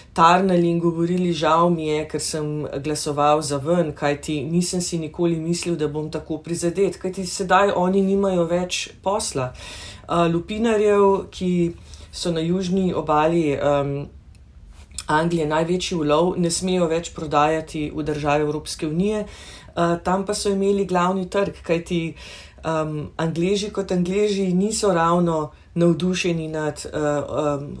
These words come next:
ostrigarji, lupinarji in takimi drugimi.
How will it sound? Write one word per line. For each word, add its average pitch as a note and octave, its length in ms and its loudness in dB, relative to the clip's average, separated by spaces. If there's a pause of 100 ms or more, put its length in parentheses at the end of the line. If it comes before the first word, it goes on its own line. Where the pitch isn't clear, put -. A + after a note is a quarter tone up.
(120)
ostrigarji, E3 800 -4
lupinarji D3+ 640 -4
in C#3+ 140 -6
takimi C#3 420 -4
drugimi. C3+ 500 -6